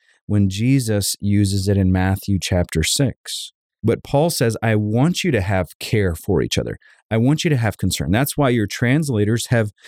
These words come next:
most likely translated this something like care or concern for one another.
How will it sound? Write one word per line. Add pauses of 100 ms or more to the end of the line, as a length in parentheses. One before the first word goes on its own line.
(220)
most
likely
translated
this
something
like (100)
care
or
concern
for
one
another.